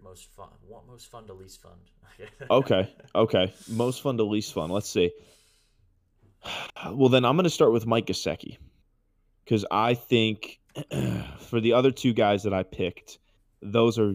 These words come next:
Speaker 2: least fun because
Speaker 1: Yeah. <laughs>
Speaker 2: I suspect that they're probably gonna go back to where they came from.
Speaker 1: Fair.
Speaker 2: Um, but Gesicki will not return to the Dolphins,
Speaker 1: No
Speaker 2: so
Speaker 1: shit.
Speaker 2: he will be in a different jersey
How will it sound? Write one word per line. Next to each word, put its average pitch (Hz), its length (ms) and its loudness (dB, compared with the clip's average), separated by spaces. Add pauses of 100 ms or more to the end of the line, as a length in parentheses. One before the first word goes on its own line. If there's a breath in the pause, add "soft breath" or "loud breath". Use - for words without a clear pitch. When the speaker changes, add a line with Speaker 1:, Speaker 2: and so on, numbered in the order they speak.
(120)
Speaker 2:
least 117 420 -2
fun 95 280 -2
because 95 380 -4
Speaker 1:
Yeah. - 80 -12
<laughs> - 80 -10
Speaker 2:
I 92 420 0
suspect - 640 -6
that 101 140 -4
they're 98 100 0
probably 90 340 -2
gonna 92 200 -6
go 87 140 -2
back 87 300 -4
to - 80 -12
where 90 140 -2
they 85 140 -6
came 78 240 -10
from. - 240 -10 (520)
Speaker 1:
Fair. 95 280 -10
Speaker 2:
Um, 104 500 2 (120)
but 117 200 2
Gesicki 139 680 0
will 110 200 0
not 107 380 -2
return 101 340 -4
to 95 60 -4
the 85 100 -4
Dolphins, 58 760 -8
Speaker 1:
No - 60 -18
Speaker 2:
so 95 160 -2
Speaker 1:
shit. 101 80 -2
Speaker 2:
he 107 80 2
will 117 220 4
be 123 260 4
in 98 100 -2
a 98 60 -2
different 101 480 0
jersey 95 640 0